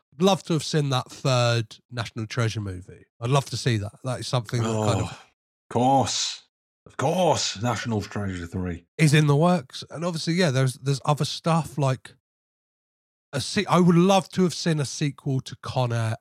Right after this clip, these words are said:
Speaker 1: at the time. I, I think now it's kind of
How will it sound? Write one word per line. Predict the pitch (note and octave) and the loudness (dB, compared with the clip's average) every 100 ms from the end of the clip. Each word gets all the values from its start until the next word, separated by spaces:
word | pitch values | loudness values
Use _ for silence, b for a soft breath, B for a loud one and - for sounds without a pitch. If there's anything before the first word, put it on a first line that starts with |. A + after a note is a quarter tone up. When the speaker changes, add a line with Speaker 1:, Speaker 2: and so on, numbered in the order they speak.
| - | -4
Speaker 1:
at | B2+ - | -4 -4
the | A#2+ A2+ | -12 -10
time. | - B2 F#2+ F2+ - | -4 -2 -2 -8 -4
I, | A#2+ A#2+ B2 | 0 2 2
I | C3+ | 2
think | D3+ C3 | 2 0
now | B2+ C#3 C3+ C3 B2 - | 0 0 2 0 -2 -8
it's | A#2+ - | -12 -6
kind | A#2+ A2 | -4 -2
of | A2 G#2+ | -4 -6